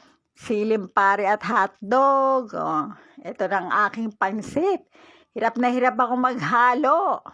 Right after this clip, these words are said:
Eh, syempre po, diretso, galing ka sa palengke, ikaw naghiwa, tapos lulutuin mo pa, di po ba nakakapagod?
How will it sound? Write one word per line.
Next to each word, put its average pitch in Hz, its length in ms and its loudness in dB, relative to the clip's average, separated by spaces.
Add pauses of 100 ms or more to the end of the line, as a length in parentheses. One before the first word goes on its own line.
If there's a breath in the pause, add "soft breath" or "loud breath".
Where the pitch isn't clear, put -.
(480 soft breath)
Eh, 185 240 0
syempre 220 400 -2
po, 262 160 2
diretso, 240 720 0
galing 214 240 2
ka 226 160 -2
sa 233 80 2
palengke, 262 800 0
ikaw 202 160 0
naghiwa, 233 640 0
tapos 202 400 0
lulutuin 202 640 0
mo 202 80 0
pa, 214 160 -2
di 202 160 -4
po 180 240 -6
ba 185 80 2
nakakapagod? 160 800 -4